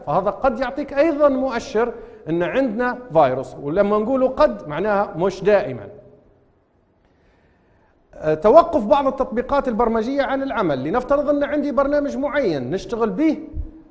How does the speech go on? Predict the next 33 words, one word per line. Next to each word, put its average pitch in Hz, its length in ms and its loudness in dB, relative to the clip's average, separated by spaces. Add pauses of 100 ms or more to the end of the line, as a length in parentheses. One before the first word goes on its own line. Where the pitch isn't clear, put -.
(160)
بعد 202 300 0 (260)
جيت 220 220 -4
نبي 214 200 -2
نطبقه 254 580 -8 (160)
فجأة 240 460 -2
لقيته 208 400 -6
ما 208 100 -6
عادش 214 220 -10
يشتغل، 113 400 -12 (520)
قد 156 180 -2
يعطيك 240 380 0
مؤشر 302 540 2 (240)
أن 165 180 -4
الجهاز 170 680 -4
متاعك 226 420 -2
أو 196 60 2
التطبيق 190 560 0
قد 180 160 0
أصيب 202 460 -6
بفيروس. 151 680 -2 (1500)
إنشاء 277 420 6
ملفات 262 480 2
عشوائية 233 680 2
بدون 220 360 0
تدخل 233 400 -2
المستخدم، 226 640 -4
وهذا 170 180 0
تصير 220 320 -6
كثيرًا 254 440 -6
من 233 240 -4
الفيروسات، 202 600 -6
تنشئ 196 340 -6
لك 180 280 -2